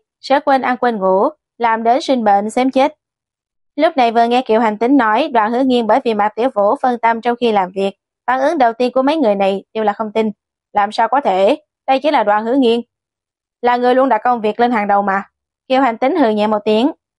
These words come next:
"Bây giờ không giống ngày xưa, bây giờ cậu ấy là Đoàn Hứa Nghiên, luôn đặt Mạc Tiểu Vũ lên hàng đầu." Diêu Thanh nghe được nhíu mày,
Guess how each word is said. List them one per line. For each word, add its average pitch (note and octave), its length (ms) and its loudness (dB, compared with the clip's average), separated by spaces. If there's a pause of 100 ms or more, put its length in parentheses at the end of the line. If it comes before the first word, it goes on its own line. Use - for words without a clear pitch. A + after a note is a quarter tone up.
(300)
"Bây B3+ 120 -2
giờ A3 180 2
không A#3+ 160 -2
giống D4+ 160 0
ngày G3 140 0
xưa, A#3 500 0 (220)
bây B3+ 120 -4
giờ A3+ 120 0
cậu A3 120 0
ấy A#3+ 160 2
là E4 120 0
Đoàn G3+ 240 0
Hứa B3 140 0
Nghiên, A#3+ 340 2 (240)
luôn C#4+ 300 0
đặt G3+ 260 0
Mạc G#3 220 -4
Tiểu A#3 160 -2
Vũ A3 180 0
lên D4+ 140 0
hàng G3 200 -2
đầu." G3 260 0 (800)
Diêu C#4+ 200 0
Thanh C#4 220 0
nghe C4 140 0
được G#3+ 220 -2
nhíu D4+ 160 0
mày, G3 300 -2